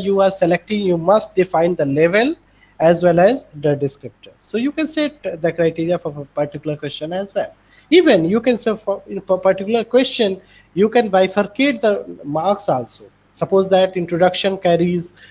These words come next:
uh, seven marks, uh, result section carries ten marks, uh, conclusion section carries five marks.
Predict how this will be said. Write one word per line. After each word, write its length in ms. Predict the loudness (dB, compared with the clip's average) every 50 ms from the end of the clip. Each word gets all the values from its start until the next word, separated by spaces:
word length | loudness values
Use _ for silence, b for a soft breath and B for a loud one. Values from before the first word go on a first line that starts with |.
| b b -4
uh, 200 | -2 0 0 -2
seven 340 | 2 2 4 4 4 2 2
marks, 400 | 2 2 2 0 -2 -4 -8 _ b b b b _ -4
uh, 540 | -2 0 0 0 0 -2 -2 -4 -6 -6 -4
result 320 | -4 -2 2 2 2 2 2
section 380 | -2 -4 -4 0 -2 -2 -2
carries 360 | 0 -2 -2 0 -2 -4 -6
ten 240 | -2 0 0 2 2
marks, 460 | 0 0 0 0 -2 -2 -6 -12 _ b b b b b _
uh, 500 | -4 -2 -2 0 -2 -2 -4 -6 -8 -12 -6 -2
conclusion 520 | -2 -2 0 0 -2 -2 2 2 0 2 2
section 360 | -2 -4 -2 -4 -4 -4 -4
carries 420 | -4 _ -4 -2 -2 -4 -6 -8 -4
five 340 | _ 0 0 0 -2 -2 -4
marks. 180 | -6 -6 -8